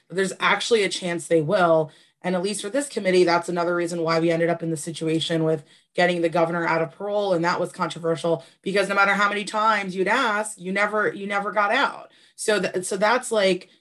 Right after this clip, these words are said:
that's my, my biggest issue. So if you could send, um, some information on that, that would be great.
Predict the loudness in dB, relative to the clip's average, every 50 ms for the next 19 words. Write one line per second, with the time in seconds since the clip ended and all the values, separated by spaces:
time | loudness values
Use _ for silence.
0 | _ _ _ -4 0 2 2 2 0 0 -2 -2 -2 -2 -2 -2 -2 -2 -2 0
1 | 0 0 2 2 0 -2 -2 -4 -6 -6 -6 -8 -8 -2 2 2 2 2 2 -2
2 | -4 0 0 -2 -2 -2 -8 -2 0 0 2 2 0 -2 -4 -6 -8 -4 -2 -2
3 | -2 -2 -4 -4 -4 -4 -2 -2 0 0 0 0 -2 -4 -4 -4 -2 -2 -2 -4
4 | -4 -4 -2 -2 -2 -4 -4 -12 -10 -10 -10 -10 -10 -12 -18